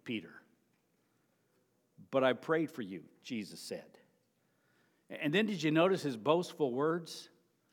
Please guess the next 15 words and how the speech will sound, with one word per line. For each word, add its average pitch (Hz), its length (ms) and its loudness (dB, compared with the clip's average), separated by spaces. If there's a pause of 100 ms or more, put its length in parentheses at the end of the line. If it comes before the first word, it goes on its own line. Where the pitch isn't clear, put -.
(400)
"Lord, 220 180 12
I'm 254 220 12
ready 269 200 10
to 226 60 4
go 233 140 12
to 185 60 8
prison 247 480 8
and 190 140 6
even 233 260 4
to 226 100 12
death. 175 360 8
Man, 196 220 6
they 220 140 8
arrest 226 460 6
you, 247 260 4